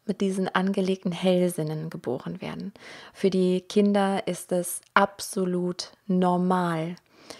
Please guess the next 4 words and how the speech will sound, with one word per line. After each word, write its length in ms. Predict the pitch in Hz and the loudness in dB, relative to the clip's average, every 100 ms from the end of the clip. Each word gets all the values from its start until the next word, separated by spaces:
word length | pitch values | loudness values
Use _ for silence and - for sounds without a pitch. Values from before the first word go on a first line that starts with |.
| - - - - | -20 -20 -4 6
darüber 340 | 185 180 185 | 8 8 6
zu 160 | 185 - | 4 2
empfangen. 600 | 175 160 - 170 160 175 _ _ _ _ - - _ _ | 2 -2 -4 -2 -4 -8 _ _ _ _ -20 -20 _ _
Und 760 | - 185 180 175 175 180 - | 2 4 4 2 0 -2 -6